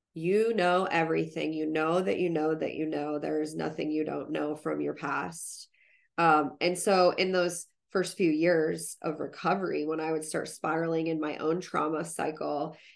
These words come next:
it really did help me kind of reground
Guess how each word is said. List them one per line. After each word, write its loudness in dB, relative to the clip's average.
it 4
really 8
did 4
help 0
me 2
kind 0
of 0
reground 2